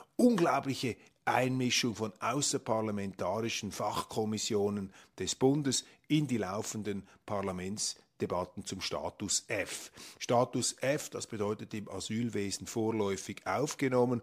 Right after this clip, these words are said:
und vorläufig aufgenommen bedeutet in der Praxis, die bleiben für immer. Das sind Asylbewerber, deren Asylgesuch zurückgewiesen, abgelehnt wurde,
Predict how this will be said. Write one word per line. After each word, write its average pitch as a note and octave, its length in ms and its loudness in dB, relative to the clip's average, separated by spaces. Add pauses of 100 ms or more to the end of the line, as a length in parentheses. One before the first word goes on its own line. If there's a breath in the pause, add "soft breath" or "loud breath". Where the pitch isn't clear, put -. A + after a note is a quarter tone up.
(160 loud breath)
und G#2 160 -8
vorläufig G2+ 640 2
aufgenommen G2 520 -2
bedeutet F#2 460 -2
in G#2+ 140 0
der F#2+ 80 0
Praxis, F#2+ 560 -2 (240 loud breath)
die C3+ 100 2
bleiben G2+ 480 2 (160 loud breath)
für A2+ 240 4
immer. A#2 240 4 (280 loud breath)
Das E3 200 6
sind G#3+ 240 4 (140 loud breath)
Asylbewerber, D#3 800 4
deren B2+ 280 2
Asylgesuch B2 840 0 (180 loud breath)
zurückgewiesen, D3+ 960 2
abgelehnt C#3 680 2
wurde, C#3 360 2